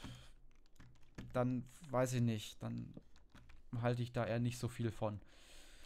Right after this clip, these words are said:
Äh, wenn hingegen größere YouTuber sich dann kleines Taschengeld dazu verdienen, weil die wirklich pro Video zehntausend Aufrufe machen,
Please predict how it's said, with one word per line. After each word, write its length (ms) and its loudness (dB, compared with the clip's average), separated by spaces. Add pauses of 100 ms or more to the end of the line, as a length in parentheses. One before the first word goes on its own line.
(360)
Äh, 100 0
wenn 120 4
hingegen 420 6
größere 380 8
YouTuber 420 6
sich 180 0
dann 140 4
kleines 260 6
Taschengeld 380 8
dazu 160 4
verdienen, 320 4
weil 100 6
die 140 2
wirklich 400 4
pro 240 6
Video 560 6
zehntausend 500 6
Aufrufe 440 6
machen, 360 6